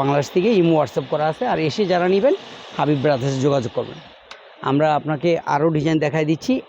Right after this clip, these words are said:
এখানে প্রায় দশ থেকে পনেরোটা ডিজাইন, যেহেতু ছোট্ট একটা ভিডিও সবগুলো দেখানো সম্ভব হবে না, তারপর আমি যতটুকু সম্ভব আপনাকে দেখাই দিব।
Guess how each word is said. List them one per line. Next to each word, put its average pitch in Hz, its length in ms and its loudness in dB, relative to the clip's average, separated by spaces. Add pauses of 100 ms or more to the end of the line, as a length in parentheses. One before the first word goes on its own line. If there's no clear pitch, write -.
(200)
এখানে 170 320 2 (240)
প্রায় 175 320 2 (640)
দশ 175 140 2 (100)
থেকে 214 140 -2 (100)
পনেরোটা 202 360 0 (100)
ডিজাইন, 170 240 0 (440)
যেহেতু 180 220 4 (100)
ছোট্ট 226 240 -2
একটা 170 180 2
ভিডিও 175 240 4
সবগুলো 170 340 2
দেখানো 160 220 0 (100)
সম্ভব 165 300 2
হবে 143 180 0
না, 247 40 -2 (420)
তারপর 185 280 -2
আমি 196 160 4
যতটুকু 185 380 2
সম্ভব 190 280 2
আপনাকে 165 300 2
দেখাই 143 280 0
দিব। 113 120 -10